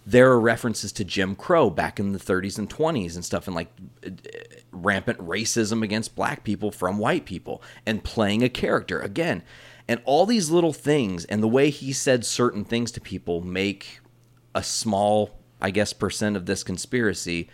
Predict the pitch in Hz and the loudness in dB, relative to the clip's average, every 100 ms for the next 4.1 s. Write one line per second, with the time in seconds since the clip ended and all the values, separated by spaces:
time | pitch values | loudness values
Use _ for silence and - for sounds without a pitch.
0 | - 82 104 160 95 82 80 - _ _ | -10 -6 -2 -2 -2 -4 -6 -8 _ _
1 | _ - _ _ - - - 143 147 123 | _ -20 _ _ -4 -4 -4 -4 -2 -2
2 | 120 107 - 101 92 - 113 107 101 95 | -2 -2 -2 -2 -2 -2 0 0 -2 -4
3 | - - 101 95 - - 101 92 85 - | -10 -4 -2 -2 -6 -4 -2 -2 -6 -12